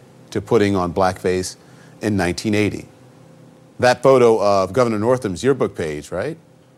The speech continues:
That was nineteen eighty-four. Actor Ted Danson put on blackface and used the N-word at a Friars Club roast,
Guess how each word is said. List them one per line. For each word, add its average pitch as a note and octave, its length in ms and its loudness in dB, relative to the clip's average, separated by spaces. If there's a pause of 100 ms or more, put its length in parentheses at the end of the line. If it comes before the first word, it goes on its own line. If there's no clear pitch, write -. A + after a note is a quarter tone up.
That - 100 -14
was - 140 -10
nineteen G#2 300 -8
eighty-four. F#2 600 -10 (1200)
Actor G2 240 -4
Ted C3 220 2
Danson C3+ 400 0
put G#2 140 -6
on F#2 120 -6
blackface G2 480 -4
and A2+ 120 -2
used A#2+ 180 -4
the B2 100 -2
N-word G2+ 400 -2
at F2+ 80 -4
a F#2 60 -6
Friars C3+ 380 0
Club F2 280 -6
roast, F#2+ 380 -4